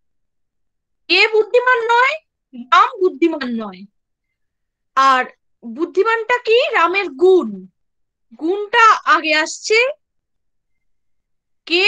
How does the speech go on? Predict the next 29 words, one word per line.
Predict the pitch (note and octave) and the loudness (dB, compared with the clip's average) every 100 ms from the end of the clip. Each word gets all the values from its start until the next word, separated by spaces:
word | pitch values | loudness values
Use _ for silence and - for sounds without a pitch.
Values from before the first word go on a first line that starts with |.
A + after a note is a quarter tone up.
| A4+ A4 | 2 0
নয়, | A4 A#4 C5+ - _ - | 0 -2 -4 -14 _ 0
কার | D#4 E4+ - | 2 2 -2
সম্বন্ধে | A#4 B4 A#4 A4+ | -4 -4 -2 0
বলা | A4+ A#4+ A#4 | 2 2 0
হচ্ছে, | - - A#4+ B4+ D5 _ _ _ _ _ _ | -4 -4 -2 -2 -6 _ _ _ _ _ _
সেইটা | - E4 E4 F4 A#4 B4 C5 - | -10 -4 -2 -2 0 2 2 -4
small, | - - D#4 E4+ F4+ G#4+ - _ - | -14 -14 -4 0 0 0 -10 _ -20
স্মলে | - D4+ D#4 F4 | -14 -6 -2 -2
লিখবো | F#4+ G#4+ F4 A4 C5+ F4+ | 0 -2 0 2 2 2
এবং | F#4 A#4+ - _ _ _ | 0 0 -2 _ _ _
ওই | D4 D#4+ F#4+ - A3+ | -6 -4 -4 -6 -12
গুণের | D4+ F4+ G4+ - | -8 -6 -4 -2
সঙ্গে | F#4 F4+ B4 | -4 0 0
আমি | A#4+ G4+ | 0 -2
যুক্ত | D#4+ - C#4 | -6 -8 -6
করে | B3+ A3+ | -4 -4
দেব। | G3+ F#3+ G3 G#3+ | -8 -14 -18 -18
ওই | B3 | -18
small | B3 C#4+ D4 D#4+ D#4+ | -16 -10 -8 -8 -8
ছোট | D#4+ - | -8 0
হাতের | E4+ F4 F4+ F4+ | 0 0 -2 -4
লিখে | F4+ A#4 F4 | 0 0 -2
গুণের | D#4+ D#4+ F4 | -6 -6 -4
সঙ্গে | E4 G4+ E4+ | -6 -4 -6
যুক্ত | D#4+ B3 | -8 -8
করে | A3+ G3+ | -6 -6
দেব। | G3 G#3+ A3+ _ _ _ _ _ - A#4 | -10 -18 -20 _ _ _ _ _ -2 2
এই | B4+ | 2
তো, | - | 2